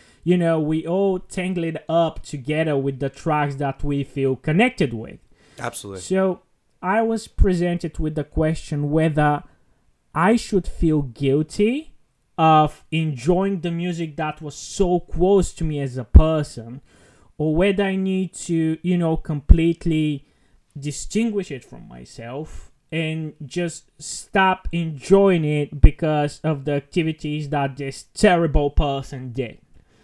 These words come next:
Speaker 1: you know. And with the time, I came to the conclusion that, um, you know, if you're involved with art, if you're an artistic and creative person,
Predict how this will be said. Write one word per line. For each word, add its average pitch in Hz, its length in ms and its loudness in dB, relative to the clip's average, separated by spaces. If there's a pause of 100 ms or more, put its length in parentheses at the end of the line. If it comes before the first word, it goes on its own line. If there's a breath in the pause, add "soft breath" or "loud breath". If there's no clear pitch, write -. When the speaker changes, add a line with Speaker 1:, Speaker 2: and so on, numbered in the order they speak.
(240 soft breath)
Speaker 1:
you 147 140 0
know. - 280 -10 (600 soft breath)
And 202 300 4 (140)
with 196 260 0
the 214 100 2
time, 240 580 2
I 196 120 -2
came 190 360 -4
to 185 120 -12
the 170 120 -10
conclusion 160 800 -12
that, 147 240 -6
um, 139 320 -8 (1200)
you 190 120 -2
know, 156 360 -4
if 196 200 -8
you're 226 100 -4
involved 175 520 -4
with 151 220 -10
art, 139 440 -2
if 147 180 -10
you're 151 120 -4
an 147 100 -6
artistic 147 600 -6
and 139 140 -6
creative 131 600 -2
person, 127 600 4